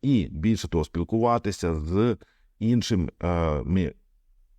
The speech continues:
пристроями, навіть пристроями, з яких є доступ до апі. Давайте для прикладу: от у мене є, е, такий, е, календар Assistant, і як бачимо, такий календар Assistant в мене, ну, в даному випадку він один раз просить, можна йому,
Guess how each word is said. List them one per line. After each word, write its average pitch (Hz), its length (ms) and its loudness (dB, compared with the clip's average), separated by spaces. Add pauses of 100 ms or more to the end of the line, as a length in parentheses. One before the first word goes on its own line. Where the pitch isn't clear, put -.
пристроями, 101 720 2
навіть 82 280 2
пристроями, 69 680 0
з 73 60 -4
яких 110 360 0
є 90 160 2
доступ 80 420 -2
до 82 300 0
апі. 82 300 -4 (380)
Давайте 135 280 2
для 110 120 4
прикладу: 98 420 0
от 80 120 -4
у 85 40 0
мене 90 160 4
є, 76 280 -2 (120)
е, 65 500 -4
такий, 78 380 -4 (600)
е, 78 320 -4
календар 107 400 2
Assistant, 151 460 0 (100)
і 107 200 0 (580)
як 123 140 -4
бачимо, 143 360 0
такий 127 220 -2
календар 120 420 0
Assistant 165 460 0
в 127 40 -4
мене, 120 280 2
ну, 110 160 0
в 67 120 -6
даному 98 220 2
випадку 95 320 0
він 85 80 0
один 90 200 0
раз 101 120 -2
просить, 117 340 -2
можна 78 460 -4
йому, 73 280 -6